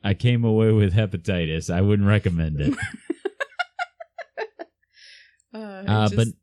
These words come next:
Speaker 1: but no, that is, that is incorrect.
Speaker 2: <laughs>
Speaker 1: Although, uh, weirdly kinda close in a way.
Speaker 2: Okay. Okay.
Speaker 1: Um, final guess. Guess number three.
Speaker 2: Hmm.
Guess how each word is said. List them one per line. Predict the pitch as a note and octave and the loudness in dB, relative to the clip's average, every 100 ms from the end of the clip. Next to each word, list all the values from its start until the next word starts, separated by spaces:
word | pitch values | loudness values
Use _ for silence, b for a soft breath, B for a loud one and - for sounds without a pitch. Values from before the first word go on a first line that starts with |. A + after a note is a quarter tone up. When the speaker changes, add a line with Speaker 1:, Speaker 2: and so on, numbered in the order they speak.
| - | -6
Speaker 1:
but | A2+ | -4
no, | G#2 F2+ D#2+ | 0 0 0
that | E2+ F2 | 0 0
is, | F2 E2 | 0 0
that | - G2 | 0 2
is | F#2+ | 2
incorrect. | A2 B2 A#2+ A#2 G2+ B2 - _ _ - | 2 0 2 2 2 -2 -6 _ _ -4
Speaker 2:
<laughs> | D4+ - - | -2 -4 -2
Speaker 1:
Although, | B2 B2+ C3+ C#3 C3+ | 0 2 2 2 0
uh, | - C3 B2 | -2 0 2
weirdly | F#2+ E2 G#2+ D#3 G#3 A3+ G3+ | 0 0 2 2 0 -2 -4
kinda | F#3+ - D3+ D#3+ D3+ | -4 -4 -2 -2 -4
close | - A#2+ E3+ - | -2 0 2 0
in | C4+ | -4
a | |
way. | D4+ D#4+ F4+ D#4+ _ | -4 -4 -6 -10 _
Speaker 2:
Okay. | D#4 - A#3+ F3+ D4 _ _ - | -4 0 0 0 -4 _ _ -6
Okay. | G#3+ - F3 | -2 0 0
Speaker 1:
Um, | G#2+ D3 G2 F#2 _ _ _ _ _ _ _ _ _ _ _ _ _ _ _ _ | 0 0 -2 -4 _ _ _ _ _ _ _ _ _ _ _ _ _ _ _ _
final | A#2 B2 B2 | 0 2 2
guess. | G2 D2+ - - - _ | 0 -2 -4 -12 -18 _
Guess | - E2+ - | -2 -2 0
number | F2+ F#2+ | 0 0
three. | - C#2+ - _ _ _ _ _ _ _ _ _ _ _ _ _ _ G3+ | -2 -6 -10 _ _ _ _ _ _ _ _ _ _ _ _ _ _ -12
Speaker 2:
Hmm. | F#3+ E3 C#3+ A#2+ C#2+ | -10 -8 -8 -10 -12